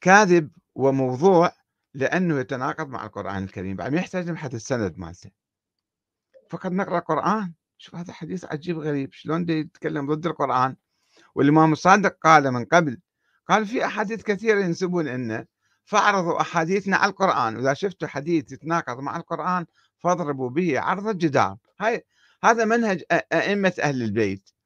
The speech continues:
ولكن ها-، هذول الرواة، الشيخ الصدوق و،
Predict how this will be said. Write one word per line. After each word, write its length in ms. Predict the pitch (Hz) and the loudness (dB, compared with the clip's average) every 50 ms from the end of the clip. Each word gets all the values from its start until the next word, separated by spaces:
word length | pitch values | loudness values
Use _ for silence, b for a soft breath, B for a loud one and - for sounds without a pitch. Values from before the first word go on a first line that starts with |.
| _ - | _ -2
ولكن 360 | 156 180 196 190 - 180 165 | 2 2 2 2 2 -2 -4
ها-، 240 | 170 185 175 151 - | -2 -2 -2 -2 -4
هذول 280 | 139 139 135 143 160 135 - - | -6 -6 -2 0 -2 -2 -2 -4
الرواة، 460 | 117 117 127 127 131 135 139 156 170 _ _ _ _ _ _ _ _ _ - | -8 -4 -2 0 2 2 2 2 -2 _ _ _ _ _ _ _ _ _ -18
الشيخ 320 | - - - 180 175 - 147 | -12 -6 -4 -4 -4 -4 -6
الصدوق 640 | 127 - 135 120 113 127 165 196 196 175 - - | -10 -8 -8 -8 -6 -4 -6 -4 -6 -6 -10 -10
و، 220 | 117 113 110 107 | -10 -10 -10 -12